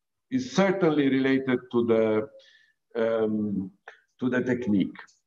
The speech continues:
and also to the fact that we are taking a scalar, a scalar function, uh, because, uh, uh, as you remember, when, uh,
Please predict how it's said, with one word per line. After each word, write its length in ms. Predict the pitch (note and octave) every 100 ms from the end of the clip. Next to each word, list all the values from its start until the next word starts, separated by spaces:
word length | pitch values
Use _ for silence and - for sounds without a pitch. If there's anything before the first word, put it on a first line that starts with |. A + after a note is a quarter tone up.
| _ _ _ -
and 260 | A3+ A3
also 680 | - F#3+ A3 - F#3 D#3+ -
to 180 | D3+ C#3+
the 120 | C#3
fact 300 | C#3 D#3+ C#3
that 180 | B2+ -
we 200 | B2+ B2+
are 200 | A#2+ - -
taking 340 | C3+ C3 A#2
a 40 | G#2+
scalar, 800 | - - B2 A#2+ G#2+ G#2 F#2 F2
a 40 |
scalar 520 | - - A#2 G#2+ G2
function, 460 | C3 B2 B2+ - - _ A#2+
uh, 100 | B2 -
because, 320 | F2+ G#2+ G#2+
uh, 260 | A2 A2 G2+
uh, 20 | - - _ _ F#2+ - - - - _ A#2+
as 240 | A#2+ A2+
you 220 | A#2 B2
remember, 520 | B2+ C3+ B2 A#2+ A2
when, 320 | G#2 G#2+ A2
uh, 140 | A2